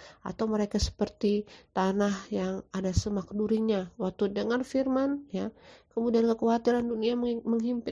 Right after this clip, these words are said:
mereka, lalu segera mereka tidak berbuah. Nah, rupanya Bapak Ibu Saudara dalam hidup kita sebagai orang Kristen, kadang-kadang,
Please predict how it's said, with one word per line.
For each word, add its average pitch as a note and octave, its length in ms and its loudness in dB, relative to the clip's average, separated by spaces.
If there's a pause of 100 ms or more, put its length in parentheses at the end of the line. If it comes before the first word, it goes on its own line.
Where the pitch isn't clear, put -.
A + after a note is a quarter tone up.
mereka, G#3+ 400 -2
lalu G3 320 -2 (160)
segera F#3+ 400 -4
mereka F#3 320 -6
tidak F3 240 -6
berbuah. F3 560 0 (720)
Nah, G3 240 -2 (840)
rupanya A#3+ 420 0
Bapak A3+ 240 2
Ibu G#3+ 60 0
Saudara G#3 480 2
dalam G3+ 180 2
hidup G3 240 -4
kita - 380 -6
sebagai - 320 -4
orang F3+ 180 -4
Kristen, F#3 400 -6
kadang-kadang, C4 720 2